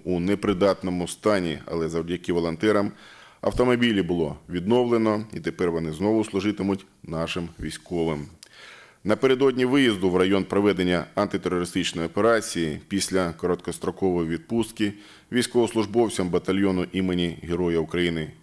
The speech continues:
генерала Сергія Кульчицького мешканці Коломиї передали для потреб підрозділу теж два автомобіля. Техніка пройшла повне планове обслуговування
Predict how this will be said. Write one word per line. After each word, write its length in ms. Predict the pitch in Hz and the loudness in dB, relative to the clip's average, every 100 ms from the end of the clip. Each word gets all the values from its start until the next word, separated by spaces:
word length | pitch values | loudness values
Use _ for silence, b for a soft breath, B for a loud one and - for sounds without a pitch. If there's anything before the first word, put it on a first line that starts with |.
| _ - | _ -10
генерала 440 | 82 87 87 80 | -4 -2 0 -2
Сергія 380 | - 80 80 78 | -4 -6 -4 -4
Кульчицького 800 | - 78 113 110 - 104 98 95 B B - | -6 -6 -4 -4 -2 0 0 -2 B B -2
мешканці 540 | 95 87 85 80 82 | 0 0 -2 -4 -4
Коломиї 500 | - 92 98 110 107 | -2 0 2 2 2
передали 480 | 104 98 95 101 98 | 2 0 2 2 2
для 160 | 92 | 0
потреб 380 | 90 90 107 95 - | -2 -2 0 -2 -2
підрозділу 640 | 101 90 95 85 90 87 92 b b _ | -4 0 0 0 -2 -2 -6 b b _
теж 260 | 101 101 82 | 0 0 -2
два 260 | 80 85 | -2 0
автомобіля. 840 | 87 80 - 92 90 92 92 78 76 - B B B - | 0 -4 -6 -4 -2 0 2 0 -2 -12 B B B 0
Техніка 400 | 120 107 92 90 | 0 0 -2 0
пройшла 460 | 87 90 - 87 78 - | 2 0 2 0 0 -2
повне 360 | 107 98 87 80 | 0 2 0 -2
планове 500 | 90 87 76 71 69 | -2 0 -2 -4 -6
обслуговування 1000 | 87 80 90 87 110 117 110 107 107 107 | -10 -8 -4 2 4 4 4 2 0 -2